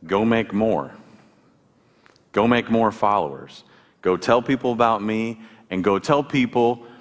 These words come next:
go teach people what I taught you," which was this, "I am the way, the truth, and the life. No one comes to the Father except through me." So how is it that Jesus can be the only way to God?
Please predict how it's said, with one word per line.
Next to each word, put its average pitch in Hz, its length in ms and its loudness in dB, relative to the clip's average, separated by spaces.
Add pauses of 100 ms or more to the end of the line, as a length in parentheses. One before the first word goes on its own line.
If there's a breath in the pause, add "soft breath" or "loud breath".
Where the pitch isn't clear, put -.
(280 loud breath)
go 127 140 4
teach 196 380 -2
people 147 320 2
what 123 140 4
I 113 160 2
taught 104 320 -2
you," 98 300 -2
which 90 260 -4
was 101 220 2
this, 80 460 -2 (1120 soft breath)
"I 82 100 -2
am 80 140 -2
the 76 80 -4
way, 92 300 2
the 117 100 -2
truth, 123 400 -4
and 113 120 0
the 104 60 2
life. 80 580 -4 (240)
No 90 280 0
one 117 280 0
comes 104 340 -4
to 104 40 -8
the 90 100 -2
Father 82 400 -2
except - 380 -8
through 78 160 -8
me." 65 220 -8 (800 loud breath)
So - 180 0
how 170 440 2
is 185 120 2
it 160 140 -2
that 120 280 0
Jesus 143 360 0
can 139 160 2
be 143 80 8
the 123 200 2
only 147 300 4
way 131 180 4
to 113 140 -8
God? 98 400 0